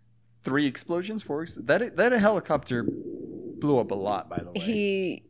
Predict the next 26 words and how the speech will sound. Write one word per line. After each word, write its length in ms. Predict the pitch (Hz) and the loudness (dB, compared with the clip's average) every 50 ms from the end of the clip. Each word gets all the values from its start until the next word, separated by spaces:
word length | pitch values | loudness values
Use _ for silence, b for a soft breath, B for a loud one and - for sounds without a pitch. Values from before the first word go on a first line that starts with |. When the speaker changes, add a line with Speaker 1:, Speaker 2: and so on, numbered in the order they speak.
| - - | -4 0
Speaker 2:
well, 120 | 196 214 | 0 0
he 220 | 190 196 214 185 147 143 | 0 0 -2 -4 -2 0
Speaker 1:
I 80 | 151 | 2
mean, 140 | 151 170 175 | 2 4 6
I 80 | 170 165 | 6 6
know 160 | 170 175 165 | 6 4 4
he 100 | 151 113 | 4 2
shot 300 | - - - 127 127 135 | 2 4 6 6 6 6
it 140 | 147 143 - | 4 0 -2
more 200 | 139 143 143 143 | -2 -2 -2 -2
than 120 | 139 143 | -2 -4
once, 280 | 143 139 143 151 185 175 | -4 -4 -2 0 0 0
Speaker 2:
<laughs> 60 | - | 2
Speaker 1:
but 240 | - 135 117 98 87 - - | 2 2 2 2 0 -2 -6
I, 160 | 113 113 107 107 - - | -6 -6 -6 -6 -10 -8
I 120 | 113 120 | -6 -6
think 340 | 120 117 _ - 190 180 - - | -6 -6 _ -6 -6 -6 -6 -8
one 420 | 98 92 95 101 110 117 113 107 | -12 -6 -2 0 0 0 0 -2
would 100 | 98 95 | -2 -4
have 320 | 92 90 85 - - - _ _ _ _ _ _ _ _ _ _ _ _ _ _ _ _ _ - | -4 -6 -8 -10 -18 -20 _ _ _ _ _ _ _ _ _ _ _ _ _ _ _ _ _ -16
worked. 340 | - 101 92 92 98 - - | -12 -10 -10 -10 -10 -8 -8
Speaker 2:
He 140 | 185 220 247 | -6 -4 -4
shot 260 | 208 - - 220 208 | -4 -2 0 0 2
at 120 | 190 160 151 | 2 2 0
least 320 | 175 180 175 - - - | 0 -2 -4 -6 -10 -8
three 760 | - 185 175 175 175 175 170 165 165 160 156 156 151 143 139 | -6 -4 -2 0 0 0 0 0 0 -2 -4 -4 -6 -8 -12